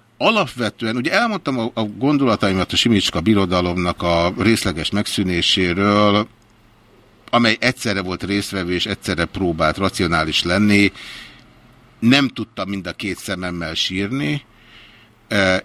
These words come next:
és Kálmán Olgának több szerénységet ajánlottam, amikor egy ember arról beszélt az ő műsorában, hogy megszűnt a, vagy hogy fog megszűnni a Hír T V, mert azt mondta, hogy de a Hír T V megmarad, miközben nem mondta azt, hogy milyen mélyen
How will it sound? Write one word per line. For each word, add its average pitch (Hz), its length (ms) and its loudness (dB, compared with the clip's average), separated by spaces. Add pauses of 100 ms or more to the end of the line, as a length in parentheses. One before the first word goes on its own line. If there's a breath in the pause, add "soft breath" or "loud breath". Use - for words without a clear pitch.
és - 160 0
Kálmán 110 360 0
Olgának 92 520 -4
több 123 160 -2
szerénységet 90 680 -4
ajánlottam, 90 560 -2
amikor 85 360 -4
egy 82 140 -2
ember 92 260 0
arról 98 340 2
beszélt 85 460 -2
az 85 140 -4
ő 95 140 4
műsorában, 82 920 0
hogy 80 1080 -2
megszűnt 85 720 -2
a, 80 460 -2
vagy 82 160 -4
hogy 104 220 0
fog 85 200 -6
megszűnni 87 380 -2
a 76 40 -4
Hír 85 220 0
T 92 140 0
V, 90 140 4
mert 87 140 0
azt 101 140 0
mondta, 98 200 -2
hogy 85 100 -2
de 87 80 2
a 80 60 2
Hír 95 200 4
T 98 140 -2
V 87 160 -2
megmarad, 92 460 0
miközben 87 460 0
nem 104 220 4
mondta 90 360 -4
azt, 87 160 -8
hogy 87 120 -6
milyen 98 280 4
mélyen 87 580 0